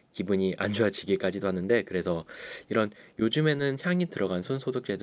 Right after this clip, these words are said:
제품들도 정말 많아서 제가 사용하고 있는 제품 소개해볼까 합니다. 가장 먼저 소개해드릴 향수, 그 향수가 아니고 손소독제는 자라의 바이브렌터 손소독제입니다.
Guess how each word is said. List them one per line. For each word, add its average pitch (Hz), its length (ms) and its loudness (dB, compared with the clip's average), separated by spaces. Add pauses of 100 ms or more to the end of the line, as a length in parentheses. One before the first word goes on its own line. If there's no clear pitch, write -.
(140)
제품들도 92 540 -6
정말 92 260 -4
많아서 85 460 -2
제가 85 320 -6
사용하고 147 400 0
있는 98 140 -4
제품 80 260 -10
소개해볼까 117 460 -6
합니다. 87 240 -12 (560)
가장 160 240 2
먼저 135 200 2
소개해드릴 107 520 -2
향수, 92 220 -8 (240)
그 78 420 -6 (180)
향수가 127 320 -2
아니고 90 340 -4 (120)
손소독제는 135 640 0 (680)
자라의 98 420 0 (500)
바이브렌터 87 600 -2 (1040)
손소독제입니다. 95 800 -2